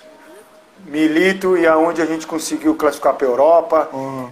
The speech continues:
Speaker 1: conseguimos, é, feitos importantes e consegui três anos ali, dois anos ali, meio intensamente, grandemente, muito legal.
Speaker 2: Show. E, man, como que foi aí?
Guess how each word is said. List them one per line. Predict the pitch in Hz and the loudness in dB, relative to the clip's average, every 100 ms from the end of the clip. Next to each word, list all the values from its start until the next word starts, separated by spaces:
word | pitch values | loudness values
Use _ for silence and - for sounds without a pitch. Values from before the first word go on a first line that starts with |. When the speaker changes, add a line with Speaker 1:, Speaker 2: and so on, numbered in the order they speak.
| - | -14
Speaker 1:
conseguimos, | 147 - 156 147 156 147 147 - - - | -12 -8 -8 -4 -4 -4 -6 -8 -12 -14
é, | 151 143 135 131 127 | -10 -6 -4 -4 -8
feitos | - 147 156 147 131 | -4 0 0 -2 -10
importantes | - 143 135 127 139 151 - - - - - _ _ _ _ _ | -2 -2 -2 -2 -2 -2 -6 -10 -16 -20 -20 _ _ _ _ _
e | 127 127 123 - | -16 -12 -12 -10
consegui | 143 - 131 139 147 | -10 -10 -8 -6 -6
três | - 139 147 131 | -4 -4 -4 -2
anos | 139 131 | -4 -2
ali, | 127 123 135 | -4 -4 -6
dois | 135 120 | -6 -6
anos | 127 131 | -6 -4
ali, | 123 120 127 123 | -4 -4 -6 -8
meio | 127 135 139 139 135 131 131 127 120 - - - - - - 131 156 | -6 -4 -4 -4 -6 -8 -10 -12 -14 -20 -20 -20 -20 -20 -16 -2 0
intensamente, | 156 151 135 143 151 - 160 156 151 147 | 2 0 -2 -4 -6 -6 0 0 0 -4
grandemente, | 143 147 160 147 135 139 156 - | -4 -2 -2 -4 -4 -6 -6 -10
muito | 143 147 156 | -8 -6 0
legal. | 156 127 110 - - - - - _ _ - _ _ - | 2 2 -2 -10 -20 -20 -20 -20 _ _ -20 _ _ -20
Speaker 2:
Show. | - 151 151 143 - - - | -4 0 2 0 -8 -20 -12
E, | 233 | -6
man, | 254 269 240 | -2 -2 -2
como | 311 370 | -6 -2
que | 349 | -2
foi | 254 247 214 | 0 2 2
aí? | 185 | 0